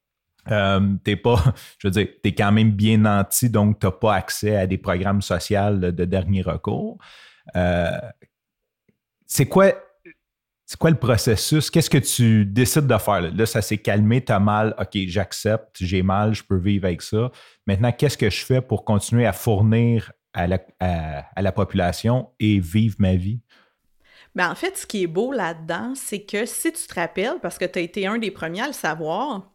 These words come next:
Speaker 2: avant tout ça, en janvier deux mille vingt-deux, j'annonce à tous mes coachés que je vais prendre l'été de congé. Qu'un de mes objectifs de vie, c'est de prendre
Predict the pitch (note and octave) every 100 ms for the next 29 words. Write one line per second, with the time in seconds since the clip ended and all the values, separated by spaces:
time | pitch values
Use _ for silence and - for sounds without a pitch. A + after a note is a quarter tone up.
0 | _ _ _ _ _ _ _ _ _ _
1 | - F#3 F3+ G#3+ C#4 - - - F3+ D#4
2 | _ _ _ - F#3 F3+ E3+ A3+ A3 A3+
3 | B3+ A#3+ F3 F3+ A3 F3+ F3 E3+ E3+ A3+
4 | - _ _ _ _ - E3+ G3 F#3+ G3+
5 | A#3+ B3+ B3+ E3+ E3+ A#3+ A3+ F3+ - E3+
6 | - - G3 B3 _ _ _ _ F#3+ F3
7 | E3 E3 - G3 G3 E3 - G3 - F3
8 | E3+ E3+ - _ _ _ _ _ _ _
9 | _ _ _ _ _ _ _ - G3 A3
10 | G3+ F#3 E3 G#3+ G3+ F#3+ G3 B3 A3 F3+
11 | F#3 F#3 A#3+ D#4 - F#3+ F3+ - G3 G#3+
12 | A#3 A#3+